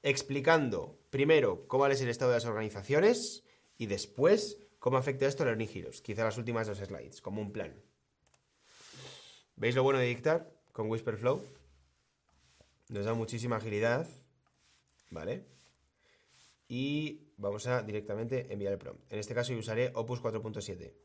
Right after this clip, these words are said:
¿vale? Que es el modelo más, es, hay, es una palabra, hay una palabra que se dice overkill, que es como usar algo como un,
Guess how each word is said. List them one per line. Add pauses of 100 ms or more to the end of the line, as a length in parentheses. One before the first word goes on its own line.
(120)
¿vale? (720)
Que
es
el
modelo
más, (840)
es,
hay, (120)
es
una
palabra,
hay
una
palabra
que
se
dice
overkill,
que
es
como
usar
algo
como
un,